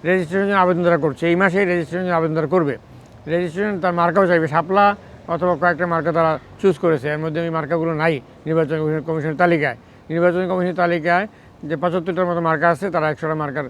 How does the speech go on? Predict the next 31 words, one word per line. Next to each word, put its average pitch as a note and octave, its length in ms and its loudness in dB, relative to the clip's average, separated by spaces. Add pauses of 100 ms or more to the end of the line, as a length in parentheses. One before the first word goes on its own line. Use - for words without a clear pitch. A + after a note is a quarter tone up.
(280)
জন্য D3 360 -2 (400)
এবার, D#3 300 0
উম, C#3+ 920 -12
উদ্যোগ D#3 200 2
নেবে C3+ 280 -2
নির্বাচন D3 380 -4
কমিশন। C3 300 -10
এবং D#3 140 -6
নির্বাচন F3 380 -2
কমিশন F3 300 -4
নতুন F3 240 -4
কোনো F3+ 140 -6
মার্কা E3 300 0
চাইলে E3+ 160 -2
সেটাও D#3+ 240 -2
তারা E3 200 2 (300)
দেওয়ার D3+ 180 2
ব্যবস্থা D3+ 280 -4
করবে C#3 220 -4
বলা E3 180 4
হচ্ছে। C3 280 -4 (380)
নির্বাচন G3+ 440 2
কমিশন G#3+ 280 0
চাচ্ছে G3 320 -4
এনসিপির E3+ 340 -4
সাথে D#3+ 200 -8
তার E3+ 180 0
দূরত্বটাকে D#3+ 600 -2 (220)
কমিয়ে F3 220 2
নিয়ে D#3+ 120 2
আসতে। B2+ 180 -8